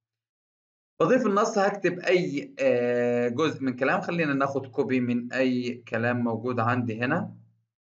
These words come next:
هضيف هنا التكست بتاعي طبعًا إنجليش، هنا بقى اللي هو left to right و right to left، تمام.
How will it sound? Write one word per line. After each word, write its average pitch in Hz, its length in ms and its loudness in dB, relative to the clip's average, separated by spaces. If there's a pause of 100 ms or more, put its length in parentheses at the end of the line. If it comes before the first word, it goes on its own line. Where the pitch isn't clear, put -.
(1080)
هضيف 180 300 0
هنا 143 160 2
التكست - 460 -12
بتاعي 131 560 -2 (500)
طبعًا 120 540 0
إنجليش، 123 580 -2 (600)
هنا 113 160 0
بقى 117 220 -2
اللي 110 180 -2
هو 110 340 -4 (200)
left 110 440 -8
to - 180 -12
right 117 320 -4
و 104 40 -14 (100)
right 110 120 -6 (100)
to 107 120 -8
left، 160 200 -2 (800)
تمام. 107 600 -2